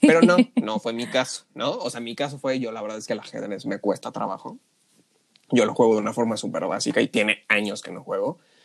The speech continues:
Pero, y, de, y realmente, o sea, también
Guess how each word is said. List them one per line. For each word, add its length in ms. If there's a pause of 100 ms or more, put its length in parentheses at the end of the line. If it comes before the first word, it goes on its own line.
(500)
Pero, 520 (640)
y, 100
de, 140
y 60
realmente, 720
o 60
sea, 120
también 400